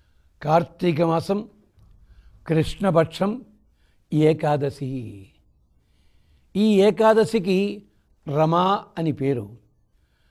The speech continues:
అంటే శుభప్రదమైనది అని పై అర్థము.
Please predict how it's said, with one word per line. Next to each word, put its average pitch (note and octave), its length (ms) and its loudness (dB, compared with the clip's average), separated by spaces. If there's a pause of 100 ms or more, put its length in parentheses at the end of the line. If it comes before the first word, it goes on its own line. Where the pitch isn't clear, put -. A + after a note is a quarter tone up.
(360)
అంటే G#3+ 420 0 (420)
శుభప్రదమైనది F#3 920 2
అని F3 140 -2 (180)
పై C3+ 180 0
అర్థము. D#3 480 -2